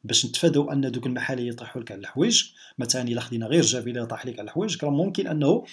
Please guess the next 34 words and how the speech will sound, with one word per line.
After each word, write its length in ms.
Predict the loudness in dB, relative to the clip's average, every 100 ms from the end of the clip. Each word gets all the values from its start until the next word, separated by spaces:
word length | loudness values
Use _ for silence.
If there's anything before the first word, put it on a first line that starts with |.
| -20 -12 -10
يقطع 300 | -10 -2 0
لك 160 | 0
دوك 140 | -2 -4
الملابس 480 | -2 -2 0 2 4
أو 180 | 4
لا 100 | 4
غير 240 | 4 2 2
اللون 280 | 2 2 4
ديالهم. 280 | 4 2
إذا 180 | -2 -4
كتلب-، 520 | -4 -4 -4 -2 -4 -4
كتلبس 400 | -6 4 4 4
البلوز، 380 | 0 0 0 0
البدلة، 440 | 2 4 6 4 0 -18 -4
باش 140 | 0
تحافظ 200 | 2 2
على 100 | 2
الملابس 360 | 2 4 4 4
ديالك. 340 | 2 -4 -8 -18 2
لو 180 | 6
ماسك، 420 | 8 8 6 2 0 _ _ -20 -8
لو 120 | -2
ماسك 240 | 2 0 0
هي 160 | -6
الكمامة 640 | -6 -4 2 4 4 0 0
باش 160 | 0 0
نتفاداو 360 | 0 -2 2
استنشاق 540 | 2 2 2 2 2 -2
مثلًا 380 | -6 -4 -4
دوك 180 | -6 -8
الغازات 380 | -8 -4 -4 2
السامة. 580 | 4 4 4 2 0 0 -8 -20 -18 -18 -20 -8
لي 260 | 2 4 6
غون، 260 | 4 4